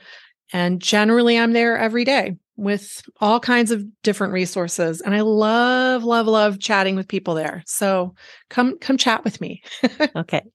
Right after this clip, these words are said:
Speaker 2: Now, as we wrap up, Jenny, what do you want quilters to take away most from our conversation today?
Speaker 1: You know, I think, uh, two big things that I think are really important. One is that you are inherently creative.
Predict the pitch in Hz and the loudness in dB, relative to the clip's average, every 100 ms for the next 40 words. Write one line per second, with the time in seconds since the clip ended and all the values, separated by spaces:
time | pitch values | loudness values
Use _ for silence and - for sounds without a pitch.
0 | _ - 208 247 - 240 277 330 262 226 | _ -2 2 2 2 0 0 0 2 0
1 | 240 254 - 190 185 202 226 254 247 220 | 0 -4 -2 0 2 2 2 0 -2 -2
2 | - 220 220 220 208 - 208 - 208 190 | -2 -4 -2 -2 -4 -2 -2 2 2 2
3 | 190 - 214 208 214 202 220 269 - 208 | 0 -2 0 0 0 0 0 -2 0 -2
4 | 156 151 - _ _ _ _ _ _ _ | 0 0 -2 _ _ _ _ _ _ _
5 | _ _ _ _ _ _ - - - _ | _ _ _ _ _ _ -18 -18 -20 _
6 | _ _ _ 220 220 214 254 220 - 220 | _ _ _ 2 2 2 0 -2 -6 -6
7 | 208 - 277 254 226 185 - 170 165 - | -4 -2 2 2 2 0 -2 -2 -2 -8
8 | - 180 175 180 180 170 165 165 165 165 | -4 -2 -2 -4 -4 -4 -2 -2 0 -2
9 | 170 - - 175 - 165 185 190 - - | -4 -10 -6 -6 -2 -4 -6 -10 -16 -20
10 | - - - 196 220 277 311 - 233 214 | -20 -20 -16 -2 2 4 2 2 2 2
11 | 247 262 240 202 - 214 208 202 202 196 | 2 2 2 0 0 0 0 -2 -2 -2
12 | 196 _ - 196 165 156 156 180 | -6 _ -4 -2 0 0 -2 -8